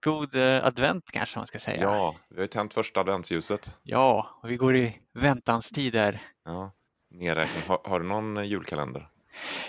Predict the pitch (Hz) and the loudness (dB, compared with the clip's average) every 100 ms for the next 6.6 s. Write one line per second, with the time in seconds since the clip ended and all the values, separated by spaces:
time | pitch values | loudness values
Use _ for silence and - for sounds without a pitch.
0 | - 127 131 127 127 123 135 156 180 202 | 0 4 8 8 6 4 2 4 6 4
1 | 202 202 208 170 170 185 165 170 170 170 | 2 2 4 4 4 2 2 4 4 4
2 | 175 190 196 175 156 147 143 - - - | 2 0 0 2 4 4 2 -2 0 2
3 | 139 - 175 151 120 120 123 127 123 123 | 2 2 4 4 4 -2 -2 2 2 2
4 | 127 120 - 123 - - - - - 123 | -4 -6 -4 -4 -2 -2 -2 -4 -2 -2
5 | 113 113 - 110 110 - - - - - | 0 -4 -2 0 2 0 -2 -8 -6 -8
6 | - 117 113 110 110 | -4 -2 0 -2 -6